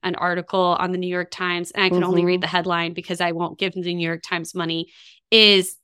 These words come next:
Speaker 1: that they're editing Georgette Heyer to
Speaker 2: Mm-hmm.
Speaker 1: remove Jewish racial stereotypes. People need to know that the general public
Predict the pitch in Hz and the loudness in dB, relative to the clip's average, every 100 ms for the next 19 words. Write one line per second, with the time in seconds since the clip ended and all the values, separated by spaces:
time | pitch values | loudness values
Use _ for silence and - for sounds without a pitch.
0 | - 202 185 220 226 - 190 220 254 294 | -8 -4 -2 0 -2 0 0 2 0 0
1 | 247 226 226 233 226 - 175 170 202 277 | -2 -2 -2 2 0 0 -4 -2 0 -2
2 | 320 330 - - 208 170 180 190 226 220 | -4 -4 -6 -4 -4 -2 0 2 2 -2
3 | - _ 185 - 208 202 190 - 190 180 | -8 _ -6 -4 -2 0 -2 -2 -2 -2
4 | 170 175 - 170 170 - - - - - | -6 -6 -6 -6 -6 -8 -10 -12 -12 -14
5 | - _ _ _ - - 302 330 427 370 | -16 _ _ _ -10 0 2 6 8 8
6 | 302 311 247 - 247 226 185 143 165 - | 8 6 4 2 4 6 4 2 -2 -10
7 | _ - 214 202 240 190 185 240 285 349 | _ 0 0 2 0 2 2 4 4 4
8 | 339 339 311 294 254 208 - | 2 0 0 0 0 -2 -2